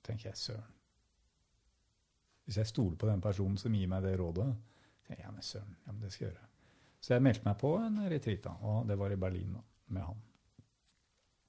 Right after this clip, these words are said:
Så jeg var ganske tent på å komme meg dit. Det var fem dagers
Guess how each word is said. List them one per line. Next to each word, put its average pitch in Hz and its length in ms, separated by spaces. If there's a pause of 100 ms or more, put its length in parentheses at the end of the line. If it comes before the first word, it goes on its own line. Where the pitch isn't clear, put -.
Så - 140
jeg 104 180
var 107 380
ganske 110 300
tent - 420
på - 160
å 123 200
komme 101 260
meg 120 100
dit. - 240 (680)
Det 101 100
var 98 80
fem 101 240
dagers 107 400